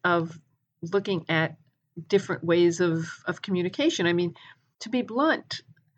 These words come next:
you know, communication amongst animals, it's not just vocalizations. I mean, it's, you know, it's pheromones, it's, you know, m-, s-,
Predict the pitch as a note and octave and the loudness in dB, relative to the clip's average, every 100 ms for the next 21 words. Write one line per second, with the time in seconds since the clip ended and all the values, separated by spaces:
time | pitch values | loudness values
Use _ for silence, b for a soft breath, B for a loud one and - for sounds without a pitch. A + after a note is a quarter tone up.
0 | _ _ - G3 F#3+ C4 C#4+ D4 - B3+ | _ _ -8 -4 0 2 2 0 -2 0
1 | C#4+ - G3+ - F#3 F#3+ G3 - G#3+ D4 | 0 0 -2 -2 -4 -4 -8 -2 0 0
2 | C#4 B2+ - - _ A#3+ - A3+ B3 B3+ | 0 -2 -6 -16 _ -2 -2 -2 -2 0
3 | A#3+ A3+ D#3+ G3 G#3+ G#3 G3+ F#3 A#3 D#4+ | -2 -2 0 0 0 -2 -2 0 -2 -4
4 | F3 D#3+ - - - _ _ _ _ _ | -12 -14 -18 -20 -20 _ _ _ _ _
5 | _ _ _ G3 G#3 G#3 G3 F#3+ - - | _ _ _ -2 0 0 0 0 -4 -6
6 | - - _ G3+ E3 E3+ F3+ - - B3 | -10 -14 _ -4 -2 0 -2 -2 4 6
7 | D4 A3+ D#3 D3 D3 D3+ F3+ E3+ - - | 6 6 2 2 0 0 0 -2 -8 -10
8 | - _ _ _ _ _ _ _ F#3+ E3+ | -12 _ _ _ _ _ _ _ -4 -2
9 | D#3+ C#3+ _ _ _ _ _ - F#3 - | -2 -8 _ _ _ _ _ -4 -4 -4
10 | - - | -8 -12